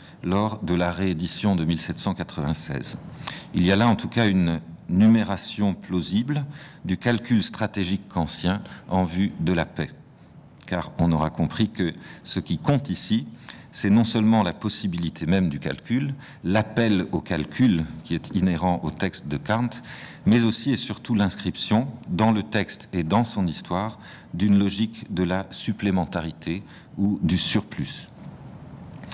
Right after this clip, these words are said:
Que dit-elle donc, cette annexe surnuméraire ?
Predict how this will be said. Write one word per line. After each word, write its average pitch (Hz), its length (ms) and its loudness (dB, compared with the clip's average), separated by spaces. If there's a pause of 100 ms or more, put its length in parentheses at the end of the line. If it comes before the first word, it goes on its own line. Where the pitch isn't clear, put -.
(380)
Que 147 100 4
dit-elle 135 380 2
donc, 139 240 2
cette - 360 -8
annexe 107 600 0
surnuméraire ? 101 1040 2